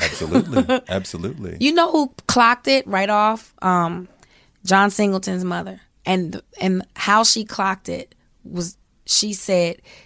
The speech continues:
Speaker 2: "You got Betty Davis eyes." And I go, I said, "She knows. Oh my God, like, her son wrote this script and he knew what was going on in my life at this moment."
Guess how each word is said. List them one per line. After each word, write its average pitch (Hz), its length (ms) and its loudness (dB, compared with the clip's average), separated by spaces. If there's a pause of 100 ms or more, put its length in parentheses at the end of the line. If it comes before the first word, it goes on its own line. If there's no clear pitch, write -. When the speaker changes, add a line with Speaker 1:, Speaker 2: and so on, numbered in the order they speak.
Speaker 2:
"You 233 180 0
got 190 240 0
Betty 196 240 2
Davis 196 420 -2
eyes." - 500 -10 (1000)
And 185 240 6
I 190 120 4
go, 185 360 -2
I 202 80 -2
said, 180 420 -6 (840)
"She - 280 -4
knows. 220 640 -10 (600)
Oh 233 100 -2
my 226 200 0
God, 226 320 -6
like, 202 160 -2 (260)
her 226 140 0
son 233 380 2
wrote 226 240 4
this 226 180 2
script - 440 2
and 208 140 2
he 240 200 4
knew 240 220 6
what 233 140 4
was 220 140 -2
going 247 260 6
on 247 180 8
in 214 80 6
my 247 160 6
life 269 400 6
at 233 140 4
this 277 180 4
moment." 262 560 6